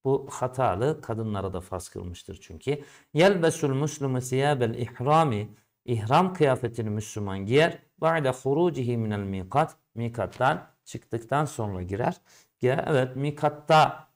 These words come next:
girer, giyer, mikattan sonra, e, o kıyafetle çıkar. Buna doğru diyebiliriz yani mikatten.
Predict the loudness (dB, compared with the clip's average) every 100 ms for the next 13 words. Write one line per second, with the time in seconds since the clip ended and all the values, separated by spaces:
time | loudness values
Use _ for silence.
0 | -8 0 4 2 0 -12 -10 -2 2 6
1 | 4 2 -6 -6 -4 0 -2 0 -2 -2
2 | -4 -4 4 4 4 0 _ _ _ -6
3 | -4 -2 -2 -2 0 0 0 -4 -2 2
4 | 2 0 -10 _ -10 -6 -2 0 -2 -6
5 | -10 -4 2 2 2 2 0 0 -2 -4
6 | -6 -8 -8 -8 -6 -8 -6 -6 -6 -8